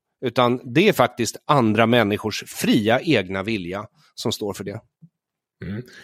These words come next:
Speaker 2: Det finns ju något som heter Barbra Streisand-effekten.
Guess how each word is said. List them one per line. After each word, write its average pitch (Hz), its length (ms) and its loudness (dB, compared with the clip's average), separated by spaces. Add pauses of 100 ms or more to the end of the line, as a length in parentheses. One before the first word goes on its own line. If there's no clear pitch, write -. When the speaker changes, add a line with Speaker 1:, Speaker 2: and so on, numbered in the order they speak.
(140)
Speaker 2:
Det 123 100 -4
finns 139 220 0
ju 139 40 0
något 131 120 0
som 127 100 0
heter 127 160 0
Barbra 127 360 4
Streisand-effekten. 131 1040 0